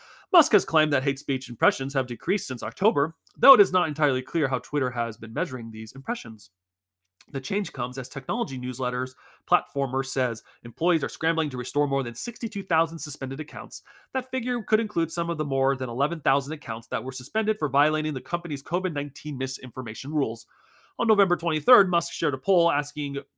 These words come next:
users whether Twitter should grant general amnesty and suspend accounts as long as they're not engaged in,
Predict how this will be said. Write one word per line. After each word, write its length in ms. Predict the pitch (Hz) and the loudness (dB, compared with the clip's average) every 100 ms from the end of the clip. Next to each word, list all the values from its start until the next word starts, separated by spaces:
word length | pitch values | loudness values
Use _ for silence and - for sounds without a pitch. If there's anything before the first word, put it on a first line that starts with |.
| _ - | _ -10
users 400 | 165 143 139 135 | -8 -2 -2 0
whether 220 | 135 123 | -2 -2
Twitter 320 | - 160 143 | -6 -4 -2
should 180 | 135 135 | -4 -6
grant 320 | 139 143 131 | -6 -6 -6
general 380 | 135 147 143 135 - - | -6 -4 -2 -4 -6 -6
amnesty 600 | 247 208 - 117 143 - - | -6 -6 -10 -10 -10 -10 -12
and 120 | 135 | -12
suspend 320 | 127 - 117 | -12 -10 -10
accounts 420 | - - 233 185 - | -8 -4 -4 -6 -6
as 200 | 143 135 | -6 -2
long 240 | 139 135 | -2 -2
as 100 | 131 | -4
they're 180 | 120 123 | -6 -4
not 200 | 127 123 | -4 -6
engaged 440 | 127 120 147 143 - | -8 -4 -2 -4 -6
in, 220 | 131 123 | -8 -8